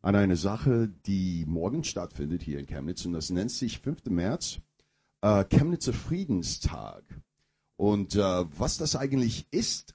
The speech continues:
und was das, äh, alles heißen soll und was ist die ganze Idee dahinter, vielleicht sieht sie was, was wir gar nicht mal, äh, irgendwie wahrnehmen, ne? Und das würden wir alles heute rausfinden in der Sendung.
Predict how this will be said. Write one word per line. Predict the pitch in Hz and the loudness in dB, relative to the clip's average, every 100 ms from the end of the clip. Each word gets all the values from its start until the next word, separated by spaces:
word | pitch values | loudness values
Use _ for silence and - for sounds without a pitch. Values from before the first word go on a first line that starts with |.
| _ | _
und | 117 117 - | 4 4 2
was | 117 147 - | -4 -4 -4
das, | - 120 - - | -4 -4 -4 -4
äh, | 123 101 95 | -2 -2 -4
alles | - 123 127 - | -6 -2 -2 -2
heißen | 131 214 - 107 | -4 -4 -2 -2
soll | 78 76 73 | 0 0 0
und | 76 87 87 80 76 | -2 0 0 -2 -4
was | 104 - | -6 -4
ist | 104 | -6
die | 101 | -2
ganze | 92 90 90 | -2 -2 -2
Idee | 78 101 160 | 0 2 2
dahinter, | 120 78 82 76 113 - _ - | 0 0 -2 2 0 0 _ -6
vielleicht | 104 92 95 | -4 -2 -2
sieht | - 85 139 | 2 2 2
sie | - 185 | 0 -4
was, | 160 220 - - | -4 -4 -4 -4
was | 165 143 | -8 -4
wir | 165 196 | -2 -2
gar | 190 202 | -4 -6
nicht | 208 - | -6 -6
mal, | 196 196 202 _ _ _ _ _ _ - - | -4 -4 -6 _ _ _ _ _ _ -14 2
äh, | 147 151 135 | 4 4 2
irgendwie | 175 175 160 170 147 | 2 2 2 2 2
wahrnehmen, | 190 302 254 98 85 78 | -2 2 2 4 2 2
ne? | 85 107 151 | 2 2 2
Und | 123 131 | 4 4
das | 135 117 | 2 0
würden | 123 139 | 0 0
wir | 123 80 | -2 -2
alles | 135 147 | -2 0
heute | 135 120 107 | 0 0 -2
rausfinden | 87 95 - 92 101 92 | -2 -4 -4 -4 0 0
in | 85 | 0
der | 78 | -2
Sendung. | 67 73 76 151 | -4 -4 -4 -4